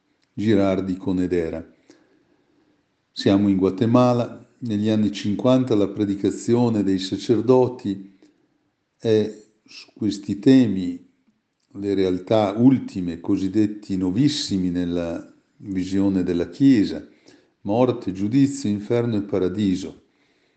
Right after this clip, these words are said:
Poi la disciplina ecclesiastica, i doveri spirituali, la messa della domenica, i doveri liturgici, la lotta contro il prote-, protestantesimo,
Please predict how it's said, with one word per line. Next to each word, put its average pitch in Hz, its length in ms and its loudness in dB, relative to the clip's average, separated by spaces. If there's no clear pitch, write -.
Poi 131 240 4
la 117 100 4
disciplina 104 600 -2
ecclesiastica, 95 920 -2
i 90 60 -2
doveri 98 340 2
spirituali, 90 840 -4
la 85 100 -2
messa 104 380 -2
della 85 200 -2
domenica, 95 580 -2
i 87 80 -2
doveri 104 380 2
liturgici, - 880 -6
la 98 100 -4
lotta 117 760 0
contro 123 380 0
il 90 100 -2
prote-, 98 640 -4
protestantesimo, 98 1200 -2